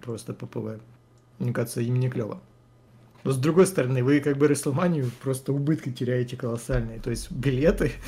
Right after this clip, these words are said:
<laughs> се-, собственно, бабки из, э, города, где вы находитесь, э, трансляции все эти. Ну, то есть реально очень много вы. Ро-, после Рестлмании то же самое,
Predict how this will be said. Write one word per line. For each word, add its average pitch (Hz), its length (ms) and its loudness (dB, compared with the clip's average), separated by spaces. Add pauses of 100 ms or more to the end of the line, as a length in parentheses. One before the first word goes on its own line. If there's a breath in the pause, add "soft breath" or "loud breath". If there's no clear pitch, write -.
(140)
<laughs> - 320 -12
се-, - 160 -4
собственно, 131 680 -2
бабки 135 400 0
из, 120 500 -4
э, 113 680 -4
города, 139 420 2
где 123 200 -2
вы 120 140 -2
находитесь, 123 760 -4
э, 127 580 -6 (180)
трансляции 135 760 -2
все 123 380 -2
эти. - 240 -8 (640 loud breath)
Ну, 135 100 -4
то 147 120 2
есть 135 120 2
реально 127 280 2
очень 113 220 -4
много 113 180 -6
вы. 113 400 -6
Ро-, 139 260 0
после 143 300 2
Рестлмании 131 680 0
то 123 200 -4
же 120 80 -4
самое, 117 580 -4